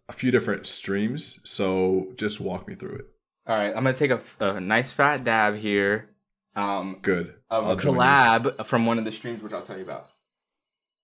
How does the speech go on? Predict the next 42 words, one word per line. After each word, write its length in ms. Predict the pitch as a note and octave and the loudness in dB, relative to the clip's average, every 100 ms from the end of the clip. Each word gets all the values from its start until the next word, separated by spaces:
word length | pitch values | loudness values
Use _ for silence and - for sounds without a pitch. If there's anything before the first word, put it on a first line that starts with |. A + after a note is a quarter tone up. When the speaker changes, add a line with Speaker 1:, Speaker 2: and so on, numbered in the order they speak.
| _ _ _ _ | _ _ _ _
Speaker 1:
That 120 | A#2 | -2
Speaker 2:
Nice 80 | A2+ | -2
Speaker 1:
was 80 | F#2+ | 0
a, 40 | |
Speaker 2:
little 100 | F2+ | -4
terp 120 | E2+ C#3 | 2 2
Speaker 1:
that 80 | C3+ | 4
was 220 | A2+ F#2+ | 2 2
a 60 | |
Speaker 2:
slurper. 100 | A2 G#2+ | 0 2
Speaker 1:
psychoactive 360 | G#2+ G#2 F#2+ F2+ | 0 0 -2 -2
rip. 280 | A2 - - _ - - - - - | -2 -4 -14 _ -12 -10 -8 -8 -6
Yeah, 100 | G2+ G#2 | -4 -4
that 120 | A#2+ | -2
was 120 | G2+ | -4
a 200 | F#2 F2 - _ _ - - | -8 -10 -16 _ _ -18 -2
Speaker 2:
Gotta 180 | G#2 | 0
love 220 | G#2 G#2 F2+ | 2 0 0
it. 200 | D#2+ - _ _ _ | -10 -18 _ _ _
Speaker 1:
that 100 | - | -2
was 60 | |
Speaker 2:
All 60 | C3 | 2
right, 140 | A#2+ | 2
Speaker 1:
a 40 | F#2 | 4
Speaker 2:
so 460 | - - E3 C#3 A2 | 2 4 4 6 4
Speaker 1:
rip 20 | G#2 | 2
and 80 | |
a 40 | G#2+ | -4
half. 420 | A2 A#2 - - _ _ _ _ | -6 -8 -10 -20 _ _ _ _
Speaker 2:
I 400 | A#2+ C3 D3 D#3 | 4 6 6 4
started 720 | D3+ - D3 C#3+ C3+ C#3 C#3+ | -2 2 6 6 4 0 2
Mycosymbiotics 840 | C3+ B2+ D3+ D3+ D#3+ D#3+ A#2+ A#2+ C3+ | 2 0 0 -2 2 4 4 2 -2
in 80 | C3+ | -4
twenty 220 | B2 A#2+ | -4 -6
fifteen, 560 | C#3 C3 - G2 G#2 - _ _ _ _ _ | -8 -12 -10 -10 -10 -14 _ _ _ _ _
and 160 | - A#2+ | -8 -8
before 440 | A2 - D#3 F3+ | -8 -8 2 2
that, 260 | D#3+ A#2+ A2+ | 6 6 6
I 60 | A#2 | 4
had 160 | B2+ | 2
a 40 | A2+ | 2
nonprofit. 840 | A#2 A#2 A2 B2 A2+ A2+ F2+ E2 | 0 -4 -2 0 -2 -2 -8 -8